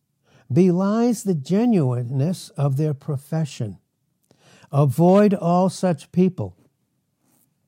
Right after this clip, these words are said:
Turn away from them. For among them there are those who worm their way into homes. Oh boy. Sad thing to see in Christianity today.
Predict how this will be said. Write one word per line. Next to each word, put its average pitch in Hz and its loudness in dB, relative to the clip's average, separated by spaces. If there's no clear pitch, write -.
Turn 175 -2
away 175 -2
from 127 -2
them. 95 -8
For 139 2
among 156 0
them 120 -2
there 151 4
are 175 4
those 139 0
who 151 2
worm 185 0
their 196 2
way 165 2
into 143 0
homes. 127 -2
Oh 117 -8
boy. 104 -12
Sad 135 -4
thing 139 -2
to 127 -6
see 131 -4
in 110 -6
Christianity 117 -6
today. 104 -12